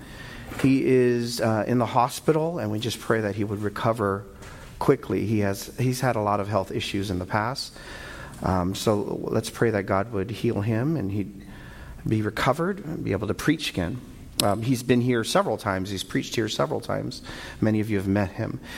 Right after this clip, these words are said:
And I wanna pray for, uh, what's happening in Afghanistan. Uh, the incredible, incredible turn of events of what's happening there.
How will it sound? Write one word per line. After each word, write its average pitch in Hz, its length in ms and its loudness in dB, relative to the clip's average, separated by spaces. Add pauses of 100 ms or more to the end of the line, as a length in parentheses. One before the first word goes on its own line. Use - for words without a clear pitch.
(320)
And 120 140 6
I - 20 6
wanna 160 200 6
pray 202 360 6
for, 165 720 4
uh, 123 400 0 (340)
what's 139 380 4
happening 123 480 2
in 107 220 0
Afghanistan. 92 1120 -2 (540)
Uh, 98 300 2
the 113 320 0
incredible, 117 1200 2
incredible 117 1160 2
turn 160 300 6
of 127 100 0
events 110 400 2
of 98 120 -2
what's 107 200 0
happening 101 500 0
there. 92 400 -4